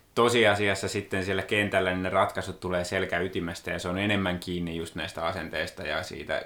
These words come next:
kamppailuvalmiudesta ja, ja luistelusta ja näistä perusasioista sitten kuitenkin.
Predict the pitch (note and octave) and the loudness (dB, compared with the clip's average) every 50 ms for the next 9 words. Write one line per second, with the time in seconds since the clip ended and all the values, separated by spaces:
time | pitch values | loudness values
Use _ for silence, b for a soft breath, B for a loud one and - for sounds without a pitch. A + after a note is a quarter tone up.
0 | - - - F2+ E2 D#2 - - F2 D#2 D#2 E2 E2+ D#2 - - - - E2 D#2+ | -8 -6 -4 -4 -4 -4 -2 -2 -2 0 0 -2 -4 -8 -10 -10 -6 -6 -4 -4
1 | D#2 D#2+ C#2 C2+ D2+ - - - - - - D2 D2+ D2+ D#2+ D#2+ - - C#2+ C2+ | -4 -4 -4 -4 -4 -6 -6 -8 -8 -8 -6 -4 -2 -2 -2 -2 -4 -4 -4 -4
2 | C#2+ - - F2 - - - - - - - C2+ D2 - - - - - - - | -4 -4 -6 -8 -8 -6 -8 -8 -8 -8 -8 -8 -8 -10 -10 -10 -8 -8 -8 -8
3 | F#2+ - - C#3 - - F2+ E2+ E2 D#2 D#2+ D2+ D2+ - E2 D2+ D#2+ - - - | -6 -2 -2 -2 0 0 0 -2 -2 -4 -6 -6 -6 -6 -6 -8 -8 -10 -12 -14
4 | - - - - - - - - G2 G2 - - G2 F#2 - - - G#2+ | -14 -14 -12 -12 -12 -12 -10 -10 -10 -10 -10 -12 -12 -12 -12 -12 -12 -14